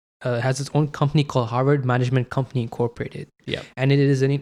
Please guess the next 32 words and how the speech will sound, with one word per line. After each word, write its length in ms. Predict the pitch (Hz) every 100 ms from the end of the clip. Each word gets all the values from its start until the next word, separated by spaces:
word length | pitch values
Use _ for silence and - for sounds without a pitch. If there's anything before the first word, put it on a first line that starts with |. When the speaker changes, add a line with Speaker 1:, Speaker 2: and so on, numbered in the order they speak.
| -
Speaker 1:
it's 180 | 139 143
a 40 |
nonprofit 540 | 135 139 147 147 131 127
entity, 340 | 127 - 147
so 140 | 156 135
if 140 | -
you 60 | 127
invest 360 | 117 117 -
in 80 | 131
it, 160 | 127 123 -
you're 140 | 120
tax 260 | - 120 -
exempt, 460 | 131 120 135 - - _ -
Speaker 2:
Mm-hmm. 260 | 131 135 170
Speaker 1:
right? 200 | - - - _
So 100 | -
a 60 | 127
lot 40 | 135
of 240 | 131 - _ _ _
people 460 | 135 127 131 123 117
do 280 | 123 127 123
that. 280 | 113 113 -
A 220 | - 123
Speaker 2:
Yeah. 60 | 127
Speaker 1:
lot 80 |
of, 80 | 127
like, 120 | 123
alumni 400 | 123 139 143 127 117
invest 340 | 123 120 -
in 100 | 120
it 160 | 117 -
too. 220 | 156